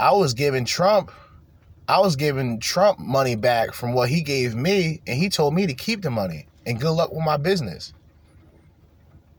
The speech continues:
So there's, like, Judge Joe Brown was one of the, I would say one of the more respectable people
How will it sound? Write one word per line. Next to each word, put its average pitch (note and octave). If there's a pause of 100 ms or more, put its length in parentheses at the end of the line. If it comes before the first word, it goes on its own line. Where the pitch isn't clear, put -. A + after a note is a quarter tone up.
(480)
So -
there's, C#4 (1200)
like, D3+ (320)
Judge F#3
Joe F3+
Brown D#3+
was D3+
one C#3+
of C3
the, G#2 (1040)
I D3
would F3+
say D#3
one C3
of C#3
the C3+
more A#2 (2500)
respectable A#2
people G2+